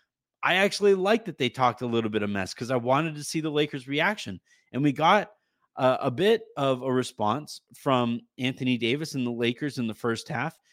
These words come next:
And then they quickly just kind of bowed into the night, right? And, you know, the, the, it, with this one, you had, um, Dillon Brooks saying how he was gonna lock up, um, LeBron James, right?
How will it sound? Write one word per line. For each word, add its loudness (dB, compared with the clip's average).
And -4
then 2
they -2
quickly 0
just -4
kind -2
of -6
bowed 2
into -6
the -2
night, -2
right? 0
And, 0
you -2
know, 4
the, -4
the, -2
it, 0
with -4
this 4
one, 0
you 6
had, 2
um, -4
Dillon 2
Brooks 0
saying -2
how 2
he -2
was 0
gonna -2
lock 0
up, 2
um, -2
LeBron 0
James, -2
right? 0